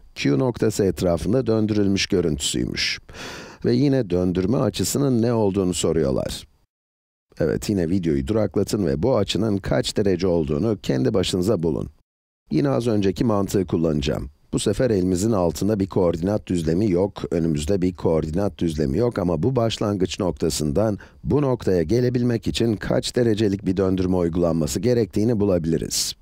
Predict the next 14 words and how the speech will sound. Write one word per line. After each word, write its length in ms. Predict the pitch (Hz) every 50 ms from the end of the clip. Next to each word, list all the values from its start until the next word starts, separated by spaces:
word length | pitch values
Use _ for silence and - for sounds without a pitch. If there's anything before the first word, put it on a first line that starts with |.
| _ _ -
İsterseniz 720 | - - - - - 120 120 - - 87 104 107 90 80 87
bu 80 | 131
sefer 500 | 156 - 110 107 - 98 87 80 - 78
de 260 | 98 113 107 82 73 80
B 280 | 104 127 135 135 131
ve 180 | 135 131 123 117
B 160 | 120 117 110
üssüne 420 | 101 92 90 - - 95 92 85
bakalım. 420 | 80 76 65 - - 55 50 - - - _ - _ _ _ _ _ _ _ _ _ _ _ _ -
B'den 520 | 127 127 123 113 95 90 90 101 101 85 80
B 140 | 95 123
üssüne 400 | 127 117 104 - - - 90 80
gelmek 500 | 80 90 113 117 120 120 117 117 107 -
için, 440 | - 71 - - 98 104 107 101 -